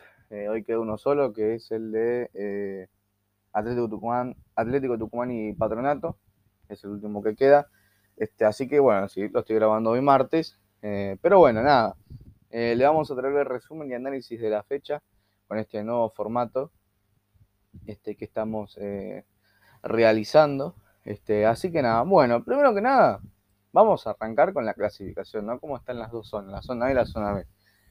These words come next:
En la zona A está primero Banfield con ocho puntos, segundo está River con siete, tercero Platense con siete, cuarto Defensa con siete, quinto Argentinos con siete <laughs> y también sexto Unión con siete puntos. Y en la zona B,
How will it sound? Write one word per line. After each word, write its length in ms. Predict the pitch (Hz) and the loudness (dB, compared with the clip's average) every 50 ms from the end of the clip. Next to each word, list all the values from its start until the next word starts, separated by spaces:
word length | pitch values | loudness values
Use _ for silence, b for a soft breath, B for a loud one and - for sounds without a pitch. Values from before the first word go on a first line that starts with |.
| _ _ _ _ | _ _ _ _
En 80 | 131 151 | 4 6
la 100 | 151 143 | 6 6
zona 300 | - 185 185 180 170 180 | 6 4 4 6 6 6
A 40 | 185 | 6
está 200 | - - 170 160 | 6 4 2 2
primero 300 | 160 160 160 165 160 156 | 2 -4 -2 0 2 4
Banfield 340 | 160 165 165 160 165 147 131 | 4 4 2 0 -4 -4 -2
con 120 | 139 143 | -2 -2
ocho 220 | 147 147 - 151 147 | -2 0 0 -2 -2
puntos, 480 | 175 196 185 170 - 165 156 - _ _ _ _ _ _ | 0 -4 -4 -4 -4 -4 -4 -6 _ _ _ _ _ _
segundo 360 | _ _ - 123 135 143 139 120 | _ _ -4 -4 -2 -2 -6 -4
está 160 | - 131 131 | -2 -2 0
River 240 | 127 147 147 135 113 | 2 2 2 2 0
con 200 | - 117 120 117 | -2 -6 -6 -4
siete, 340 | - 175 175 - 156 139 | -2 -2 -2 0 -2 -2
tercero 420 | 123 139 135 123 - - 180 175 151 | 0 0 0 0 0 0 0 0 0
Platense 400 | 123 117 - 139 135 123 - 113 | 0 -2 -2 -4 -6 -6 -6 -6
con 160 | 120 120 123 | -4 -4 -6
siete, 460 | 120 - 165 160 135 113 143 147 143 _ _ _ _ _ _ _ _ _ _ _ _ | -4 -2 -2 -2 -2 -2 -4 -4 -4 _ _ _ _ _ _ _ _ _ _ _ _
cuarto 360 | - 196 240 233 - - 135 | 8 8 8 8 8 4 2
Defensa 440 | 127 120 117 143 147 135 123 131 120 | 2 2 2 -2 -6 -6 -6 -6 -6
con 200 | - 123 123 117 | -6 -8 -10 -10
siete, 480 | - - 175 160 131 _ 156 151 147 - _ _ _ _ _ _ _ _ | -4 -4 -4 -4 -4 _ -8 -8 -8 -12 _ _ _ _ _ _ _ _
quinto 340 | - 240 240 208 165 - 123 | -8 -6 -6 -4 -2 -2 -2
Argentinos 420 | 117 - 131 120 123 135 131 120 | -2 -4 -8 -10 -8 -8 -10 -8
con 160 | - 120 117 | -8 -10 -8
siete 400 | - - 160 156 135 147 156 - - - | -4 -2 -2 0 2 2 0 0 0 -4
<laughs> 280 | 156 147 - 170 - | -8 -6 -6 -8 -6
y 160 | - 151 151 - | -6 -6 -4 0
también 340 | - 131 123 135 135 127 | 2 2 2 2 -2 -4
sexto 600 | 117 - 131 127 120 120 120 - _ 127 120 113 - - | -4 -4 -4 -4 -4 -6 -8 -4 _ 0 0 0 -2 -4
Unión 340 | 117 113 117 117 117 120 | -6 -6 -4 -4 -4 -4
con 180 | 104 104 104 101 | -4 -4 -6 -4
siete 240 | - 113 107 98 104 | -6 -8 -6 -6 -8
puntos. 420 | 92 90 95 95 87 - 80 - _ _ _ _ _ _ _ _ _ _ _ | -8 -8 -10 -10 -10 -12 -14 -14 _ _ _ _ _ _ _ _ _ _ _
Y 100 | - 120 | -2 -2
en 100 | 127 127 | 0 0
la 100 | 127 123 | 0 -2
zona 240 | 120 - 151 147 147 | -2 -2 -2 0 2
B, 260 | 160 180 175 165 175 | 2 2 2 0 -2